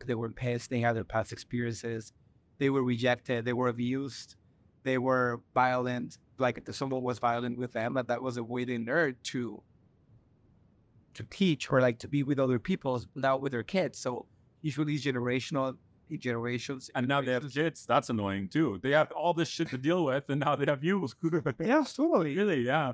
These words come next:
Speaker 1: But it, but it, it takes someone actually, and that's, like, that's a, um,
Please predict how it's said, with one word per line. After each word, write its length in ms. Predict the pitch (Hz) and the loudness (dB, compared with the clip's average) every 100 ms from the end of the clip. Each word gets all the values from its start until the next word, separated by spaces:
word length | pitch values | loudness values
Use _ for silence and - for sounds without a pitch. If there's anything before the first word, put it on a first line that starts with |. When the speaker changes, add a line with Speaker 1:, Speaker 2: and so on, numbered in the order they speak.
| - - | -4 0
Speaker 1:
But 180 | 160 | 2
it, 200 | 175 185 | 2 0
but 140 | 170 170 | 0 0
it, 140 | 185 185 | 0 -4
it 140 | 170 | 0
takes 240 | 226 208 | 0 0
someone 460 | - 165 170 139 131 | 0 0 0 0 0
actually, 340 | 131 - 147 | -2 -2 -2
and 100 | 123 | 0
that's, 300 | 131 127 - - - | 0 -2 -8 -6 0
like, 160 | 131 | 2
that's 280 | 139 131 - | 4 0 2
a, 140 | 139 - 135 | 0 2 4
um, 340 | 123 117 | 4 4